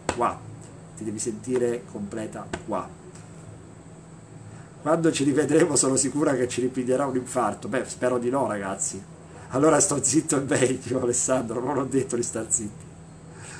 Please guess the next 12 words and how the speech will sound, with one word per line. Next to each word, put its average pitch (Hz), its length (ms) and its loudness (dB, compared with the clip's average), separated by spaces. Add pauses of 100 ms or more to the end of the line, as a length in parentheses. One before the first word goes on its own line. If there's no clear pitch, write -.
(240)
Vabbè, 160 240 6
Gabriele, 151 360 8
è 151 40 8
una 143 120 4
battuta, 160 720 6
su, 139 440 2
chiaro 156 260 6
che 123 80 2
scherzavo, 117 640 0
no? 127 200 0 (520)
Mamma 135 300 2
mia. 123 280 2